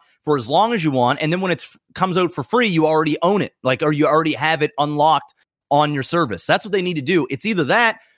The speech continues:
or they need to lower the ticket price by, like, five bucks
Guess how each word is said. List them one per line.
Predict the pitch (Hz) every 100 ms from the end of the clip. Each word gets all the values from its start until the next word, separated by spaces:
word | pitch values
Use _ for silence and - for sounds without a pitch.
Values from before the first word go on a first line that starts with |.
| _
or | 143
they | 151 196
need | 190
to | 156
lower | 127 156 214 240
the | 196
ticket | - 240 240 -
price | 147 120 147 - - _ _ -
by, | 151
like, | 143 139
five | - 165 180 180
bucks | 185 156 156 - -